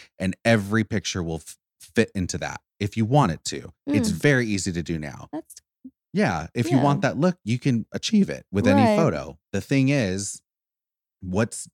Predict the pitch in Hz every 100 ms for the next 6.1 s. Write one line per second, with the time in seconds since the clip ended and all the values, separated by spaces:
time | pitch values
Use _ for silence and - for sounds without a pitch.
0 | 80 95 117 110 101 98 87 101 117 104
1 | 82 82 85 113 - 117 98 90 - 110
2 | 101 76 85 113 156 - 123 117 90 -
3 | 156 160 71 - - - _ 92 95 110
4 | 131 156 120 90 - 98 110 135 - _
5 | _ 82 80 123 156 151 90 82 85 -